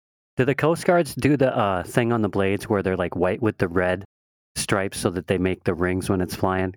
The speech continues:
'Cause I always dug that when you do scale birds. That'd be kinda neat on a four-blade head with, like, two little red stripes near the end so that when it's flying, you got the rings. You can make, makes kind of the red rings or whatever.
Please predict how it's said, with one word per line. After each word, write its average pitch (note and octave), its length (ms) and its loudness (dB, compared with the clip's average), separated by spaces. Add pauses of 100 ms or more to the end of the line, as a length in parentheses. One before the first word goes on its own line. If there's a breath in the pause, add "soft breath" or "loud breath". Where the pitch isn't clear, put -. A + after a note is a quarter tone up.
'Cause G#2 240 -2
I A2+ 80 4
always B2 240 2
dug G#2 240 2
that G2 260 2
when G2 160 0
you F#2+ 100 2
do F#2+ 220 2
scale F#2 320 0
birds. F2+ 260 -2
That'd A2 120 2
be C3 60 -2
kinda A2+ 220 -2
neat F#2 280 0
on F#2+ 120 0
a E2+ 60 -2
four-blade F#2+ 460 -2
head G2 240 0
with, G#2 160 0
like, F2+ 160 0 (480)
two A2+ 360 4 (140)
little G#2+ 280 2
red G2 220 2
stripes G#2 380 0
near G#2 160 4
the G2 160 -2
end G2+ 280 0
so A2 140 2
that F#2 100 0
when F#2 140 0
it's F2 140 -4
flying, F2+ 400 0
you F#2 100 2
got E2 200 -2
the F2 80 0
rings. F2 340 0
You - 80 -2
can F2+ 160 -2
make, F2 320 -2
makes F#2 260 -2
kind F#2 200 -2
of E2 60 -4
the D#2+ 100 -2
red E2 200 0
rings E2+ 380 -2
or F#2 60 0
whatever. F2+ 340 -6